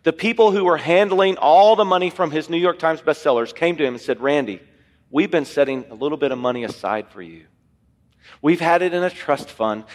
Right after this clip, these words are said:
an account, and your settlement's getting ready to come up, and your ten years are getting ready to be over,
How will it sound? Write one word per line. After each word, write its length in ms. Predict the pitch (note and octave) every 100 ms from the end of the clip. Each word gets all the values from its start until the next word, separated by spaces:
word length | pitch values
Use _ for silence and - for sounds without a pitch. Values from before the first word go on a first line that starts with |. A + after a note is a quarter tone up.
| -
an 100 | C3+
account, 420 | C3 D3+ B2+ - - - -
and 160 | B2
your 160 | C#3+ G3+
settlement's 480 | - F#3+ F#3+ F3+ -
getting 240 | F3+ E3+
ready 220 | E3+ E3+
to 60 | D#3+
come 240 | - D#3+
up, 280 | D#3+ F3 - - -
and 120 | A#2
your 140 | A#2+ F3
ten 260 | F3 E3+
years 220 | E3+ F#3 E3
are 40 |
getting 180 | E3 D#3+
ready 120 | D#3+
to 40 |
be 100 | D3+
over, 340 | C#3 D#3+ E3